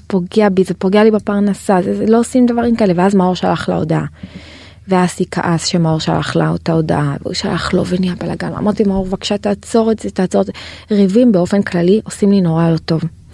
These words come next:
אני, בגלל זה אני היום בחיים לא אתווכח עם בן אדם, בחיים, לא משנה מה יגידו לי, כי הבנתי שזה עושה לי לא טוב בריאותית. אז אני נמנעת, אני עוצרת, אני לא עונה.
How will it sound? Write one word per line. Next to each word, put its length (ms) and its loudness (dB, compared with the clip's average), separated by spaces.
אני, 420 6
בגלל 200 2
זה 140 2
אני 140 4
היום 400 2
בחיים 400 2
לא 100 0
אתווכח 460 -2
עם 80 0
בן 140 0
אדם, 300 0
בחיים, 420 2
לא 100 4
משנה 300 0
מה 120 0
יגידו 240 2
לי, 80 -4
כי 200 0
הבנתי 460 2
שזה 180 -4
עושה 180 0
לי 100 6
לא 80 4
טוב 280 -4
בריאותית. 600 0
אז 120 2
אני 180 4
נמנעת, 540 2
אני 160 4
עוצרת, 540 0
אני 180 4
לא 60 6
עונה. 200 4